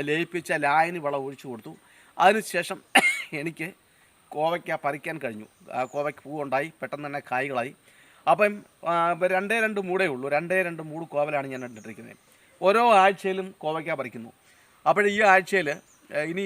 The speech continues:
ഇപ്പം നല്ല കഠിനമായ ചൂടാണ്. ഈ ചൂട്, ഏ, അതിൻ്റെ, ഏ, വളർച്ചയെ, ഏ, തടസ്സപ്പെടുത്താനുള്ള സാധ്യതയുണ്ട്. അപ്പോൾ അത് മാറ്റുന്നതിനും നമുക്ക്, ആ,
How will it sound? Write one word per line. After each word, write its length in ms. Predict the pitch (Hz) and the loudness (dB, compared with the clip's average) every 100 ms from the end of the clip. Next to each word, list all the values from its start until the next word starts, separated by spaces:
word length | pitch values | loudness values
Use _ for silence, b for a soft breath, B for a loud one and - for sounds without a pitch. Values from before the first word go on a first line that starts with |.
| 185 | -4
ഇപ്പം 160 | 196 | -4
നല്ല 140 | 190 196 180 | -2 -2 -2
കഠിനമായ 360 | 185 202 208 196 | -2 -2 -2 -2
ചൂടാണ്. 340 | 151 165 135 131 - b b b - 170 | -6 -2 -2 -4 -14 b b b -8 -4
ഈ 20 | 214 202 _ | -4 -6 _
ചൂട്, 300 | 185 180 220 214 - _ - | -8 -6 -4 -6 -10 _ -4
ഏ, 20 | 160 156 151 | 2 4 4
അതിൻ്റെ, 300 | 165 175 180 165 - - | 2 2 0 0 -6 -4
ഏ, 20 | 147 143 | -2 2
വളർച്ചയെ, 540 | 160 185 202 214 208 208 - - - | 2 2 -2 -4 -2 -4 -8 -14 -6
ഏ, 40 | 147 - | -6 -2
തടസ്സപ്പെടുത്താനുള്ള 720 | 170 185 214 190 170 160 160 - | -4 -4 -8 -6 -4 -4 -4 -4
സാധ്യതയുണ്ട്. 440 | 131 143 123 107 - b b b | -4 -4 -6 -10 -18 b b b
അപ്പോൾ 140 | 170 196 | 2 4
അത് 100 | 190 208 | 4 2
മാറ്റുന്നതിനും 480 | 165 170 175 139 131 - b b b - | 2 2 0 -4 -4 -10 b b b -4
നമുക്ക്, 300 | 160 196 220 208 - _ | -4 -2 -6 -8 -12 _
ആ, 20 | - | -2